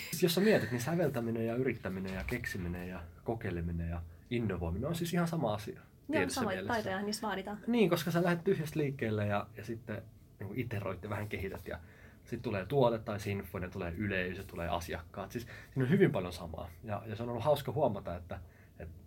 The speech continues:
Speaker 1: mä oon ot-, saanut paljon semmosia oppitunteja, niin kun, mitä mä en niin kun odottanut saavani,
Speaker 2: Mm.
Speaker 1: ähm, kun on vaan mennyt erilaisiin paikkoihin.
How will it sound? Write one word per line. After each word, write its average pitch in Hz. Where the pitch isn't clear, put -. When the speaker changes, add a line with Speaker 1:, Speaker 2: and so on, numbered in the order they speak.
Speaker 1:
mä 98
oon 104
ot-, 107
saanut 123
paljon 160
semmosia 113
oppitunteja, 87
niin 90
kun, 90
mitä 107
mä 104
en 95
niin 101
kun 104
odottanut 131
saavani, -
Speaker 2:
Mm. 247
Speaker 1:
ähm, 85
kun 127
on 107
vaan 101
mennyt 101
erilaisiin 87
paikkoihin. 87